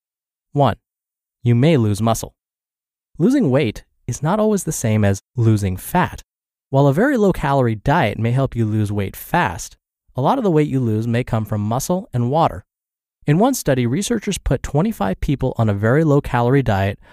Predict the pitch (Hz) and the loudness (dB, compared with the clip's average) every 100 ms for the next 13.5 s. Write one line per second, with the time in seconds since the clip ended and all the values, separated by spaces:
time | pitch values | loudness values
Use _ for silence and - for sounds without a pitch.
0 | - - - - 123 170 208 196 165 156 | -8 -6 -4 -2 -2 -2 -4 -4 -2 -2
1 | 156 - 160 113 107 113 - 117 101 98 | -2 0 2 2 -2 -6 -6 -2 0 0
2 | 117 95 - - _ _ _ _ - - | -2 -4 -10 -18 _ _ _ _ -4 0
3 | 220 269 196 - 127 - - 113 107 - | 0 0 -2 0 -2 -2 -4 -2 -2 -2
4 | 233 - 123 - 110 107 104 104 107 - | -2 0 -2 -2 -4 0 -2 2 0 0
5 | 113 104 104 98 104 104 131 - 107 - | -2 0 0 0 0 2 0 0 -2 -2
6 | - 120 180 147 143 131 123 127 107 101 | -4 -2 0 0 0 0 -2 0 0 -2
7 | - 262 - - 110 110 104 - 107 98 | -2 -2 -2 -4 -2 -2 -2 0 2 2
8 | 95 98 _ 120 - 104 95 95 85 - | -2 -6 _ -2 0 0 0 -4 -8 -14
9 | _ _ _ _ _ - 135 139 120 - | _ _ _ _ _ -4 -2 -2 -2 -2
10 | 160 196 220 _ - 127 214 269 - 240 | -2 -2 -6 _ -4 -2 -2 -4 -6 -8
11 | - 135 131 120 - 147 - - 139 143 | -4 -4 -2 -6 0 0 0 -2 -4 -4
12 | - 113 107 107 - 131 147 131 110 98 | -6 -4 -2 -4 -2 -2 0 0 0 -4
13 | 104 101 120 151 - | -8 -6 -2 -2 -2